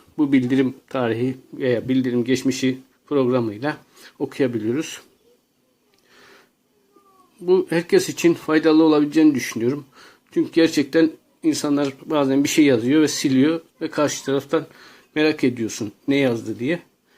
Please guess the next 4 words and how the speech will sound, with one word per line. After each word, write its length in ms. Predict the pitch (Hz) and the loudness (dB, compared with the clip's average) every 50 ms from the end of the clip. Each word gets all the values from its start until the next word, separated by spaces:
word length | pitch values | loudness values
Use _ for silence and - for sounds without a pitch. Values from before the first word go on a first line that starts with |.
| _ _ _ _ _ _ | _ _ _ _ _ _
Bu 80 | 214 | -10
şekilde 560 | - - 147 127 - 131 120 123 156 170 170 - _ _ _ _ _ _ _ _ _ _ _ _ _ _ _ _ _ _ _ _ _ _ _ _ _ _ | -4 -4 -4 -4 -2 -6 -2 0 0 0 0 -2 _ _ _ _ _ _ _ _ _ _ _ _ _ _ _ _ _ _ _ _ _ _ _ _ _ _
bu 120 | 170 165 | 0 4
uygulamayla 720 | 156 151 139 131 139 135 131 120 113 107 110 123 147 165 | 4 4 4 4 2 2 2 2 0 -2 -2 -2 -2 -4